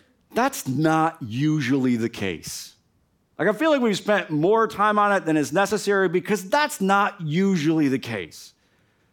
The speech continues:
Usually when co-, when someone comes to talk to me about what I did wrong, I did something wrong. Most of the time,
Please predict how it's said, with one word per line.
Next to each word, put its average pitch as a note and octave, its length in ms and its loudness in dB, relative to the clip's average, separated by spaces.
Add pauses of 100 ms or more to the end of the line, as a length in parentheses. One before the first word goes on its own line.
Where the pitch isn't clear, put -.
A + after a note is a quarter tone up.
(320)
Usually D4+ 520 2
when B3 260 2
co-, A3 220 0
when G#3+ 160 2
someone A#3+ 280 2
comes A3 200 0
to G#3+ 80 0
talk G#3+ 260 0
to A#3+ 80 -2
me A#3 220 2
about G3 420 2
what G#3+ 160 4
I G#3+ 140 4
did G#3+ 160 2
wrong, G#3+ 420 2 (720)
I A3 160 4
did A#3 120 4
something G3 240 2
wrong. C3+ 360 0 (1900)
Most C4+ 460 2
of D#4 80 2
the D4 80 2
time, G#3+ 460 0